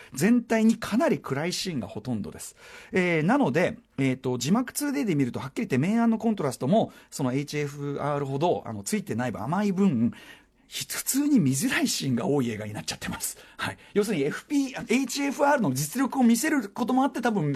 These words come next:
ね、暗いシーンが多いのもあるのかもしれないけど、見づらいんです、普通の上映だと。はい。えー、それは間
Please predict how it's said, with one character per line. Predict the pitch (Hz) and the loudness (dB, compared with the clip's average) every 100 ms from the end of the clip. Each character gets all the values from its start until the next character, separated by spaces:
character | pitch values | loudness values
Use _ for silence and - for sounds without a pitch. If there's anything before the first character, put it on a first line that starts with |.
| 135 | -4
ね、 | 175 | -6
暗 | - 170 | -4 -2
い | 151 | 0
シ | - | 0
ー | |
ン | 127 | 0
が | |
多 | 135 156 | 2 2
い | |
の | 117 | 4
も | |
あ | 131 | 2
る | |
の | 135 | 2
か | 120 | 0
も | 110 | 0
し | |
れ | 120 | 0
な | 117 | 0
い | |
け | 117 | -2
ど、 | 123 - - - | -4 -6 -20 -6
見 | 139 165 | 2 4
づ | 202 | 4
ら | 294 | 4
い | 254 | 4
ん | |
で | 113 | 2
す、 | - | -6
普 | - | -12
通 | - 110 | -8 -6
の | 98 104 | -6 -8
上 | - 104 | -8 -8
映 | 104 | -8
だ | 101 | -10
と。 | 104 - - - | -12 -16 -20 -10
は | 107 | -10
い。 | 82 - - | -10 -18 -4
え | 143 123 113 | 0 2 0
ー、 | |
そ | 101 | 0
れ | |
は | |
間 | 156 | 0